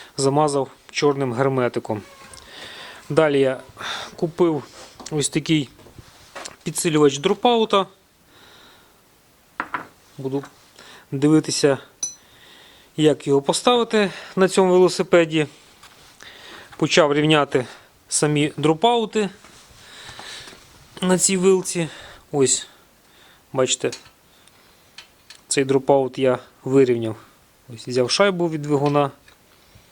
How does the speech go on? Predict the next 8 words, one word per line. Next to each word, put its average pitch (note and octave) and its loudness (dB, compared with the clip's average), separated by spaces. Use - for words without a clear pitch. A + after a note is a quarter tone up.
Невеличкий B2+ 0
зазор C3 2
є. A#2 0
А C3+ -4
ось B2+ -4
це - 0
інший, C3 -2
бачите? B2+ -2